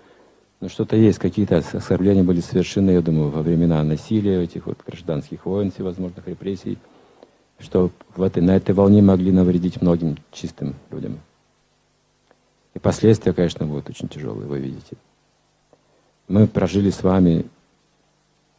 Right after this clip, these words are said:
почти целый век в, в безбожии, во тьме. А сейчас кто-то скажет: "Я недоволен, что вы не православны".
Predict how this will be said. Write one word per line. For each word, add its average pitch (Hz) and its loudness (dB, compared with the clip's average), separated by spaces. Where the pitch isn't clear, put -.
почти - -8
целый 85 0
век 85 2
в, - 8
в - -20
безбожии, 73 0
во 71 -8
тьме. - -12
А 90 -6
сейчас 131 2
кто-то 101 0
скажет: 92 0
"Я 92 2
недоволен, 95 6
что 85 0
вы 80 2
не 87 4
православны". - -4